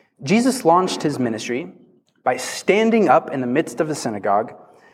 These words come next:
and reading from the scroll of Isaiah and saying, "The Spirit of the Lord is upon me to preach good news to the poor and freedom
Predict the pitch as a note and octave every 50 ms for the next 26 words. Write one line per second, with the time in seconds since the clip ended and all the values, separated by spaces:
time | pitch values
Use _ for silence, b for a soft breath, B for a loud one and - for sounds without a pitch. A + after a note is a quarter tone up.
0 | b b b b B2+ C3 C3+ C3 D3+ G3+ A3 G#3+ A#3 A3+ G#3+ A3 - D#3+ E3 C#3
1 | - - - - D#3+ E3 D#3+ D#3+ E3 C3+ B2+ B2+ B2 A#2+ A#2 A2 A#2 A#2+ A2+ G#2+
2 | G#2 - B2 C3 C3 B2+ - E3 D#3+ D#3 C#3+ C3+ C3 B B B B B B D3
3 | E3 E3 - - - - - G#3 A3+ B3+ C#4 C#4+ C#4 C#4 G3+ F#3+ E3+ F3 D#3+ C#3
4 | C3 C3+ C#3 C3+ C3+ C3+ C3 B2+ A#2 B2 A#2+ - - B2+ A#2+ A#2 A2 G#2+ A2+ -
5 | - - _ _ _ _ _ _ _ _ _ - D3 - E3+ D#3+ D3+ - - -
6 | C#3 B2 B2 C#3 D#3+ F3 E3 E3 E3 E3 E3 D#3+ D#3 D#3 D#3 D#3 - - - -
7 | _ _ _ _ _ _ - C#3+ - - - - - B2+ C3 D#3+ G3+ B3 - -
8 | - - - - _ _ _ _ _ _ _ _ _ _ _ _ _ _ _ -
9 | C#3+ C#3+ C#3 C3+ - - G3 G#3+ G#3 F3+ E3+ E3 D#3+ D3+ D3 C#3+ - -